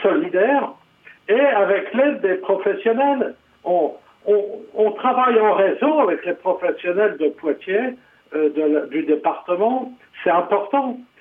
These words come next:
parce que, euh, c'est pas facile pour les parents d'aider leurs enfants. Il y a trop d'attachement. Il y a trop d'attachement qui nous empêche,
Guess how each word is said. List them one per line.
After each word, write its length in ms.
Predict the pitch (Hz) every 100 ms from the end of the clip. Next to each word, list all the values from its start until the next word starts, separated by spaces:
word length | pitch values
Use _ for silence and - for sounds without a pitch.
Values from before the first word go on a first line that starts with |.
| _ -
parce 180 | 175 -
que, 340 | 208 190 147 - _ _ _ - - -
euh, 360 | 190 180 165 160
c'est 140 | 214 208
pas 160 | 285
facile 460 | 262 190 - 294 294
pour 160 | 196 190
les 120 | 180
parents 460 | 180 175 175 240 220
d'aider 340 | 180 156 185
leurs 300 | 175 160 -
enfants. 480 | 156 143 185 190 180 _ _ _ _ _ _ _ _ _
Il 80 | -
y 40 | 143
a 60 |
trop 240 | 139 208 202
d'attachement. 840 | 165 156 160 - - 185 185 185 - _ _ - -
Il 60 | 139
y 20 |
a 100 | 143
trop 280 | - 190 185
d'attachement 760 | 151 - 143 - - 180 190
qui 160 | 190 165
nous 220 | 160 -
empêche, 460 | 151 151 170 175